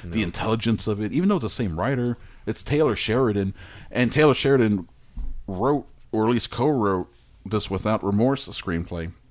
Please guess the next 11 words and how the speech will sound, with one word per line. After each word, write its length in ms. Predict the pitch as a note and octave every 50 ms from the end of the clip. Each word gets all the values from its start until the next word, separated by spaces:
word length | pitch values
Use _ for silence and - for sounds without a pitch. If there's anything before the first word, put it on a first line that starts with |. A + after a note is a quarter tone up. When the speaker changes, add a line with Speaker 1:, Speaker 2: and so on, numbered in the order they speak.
| - - -
Speaker 1:
He, 220 | G2 A#2+ A#2 G#2+
he 200 | - - - C3+
shares 440 | C3 - - A#2+ A#2+ B2+ A#2+ A2+ G2
screenwriting 640 | - - - G#2 A2 B2 A#2+ G#2 F#2 E2+ E2+ F2
credit, 280 | - - F#2+ F2+ E2+ -
so 120 | - F2
I 60 | F2+ F#2+
don't 120 | F#2+ F#2+
know 180 | F#2+ F2+ F2+ E2+
if, 140 | E2 - -
like, 200 | F2 F2+ E2+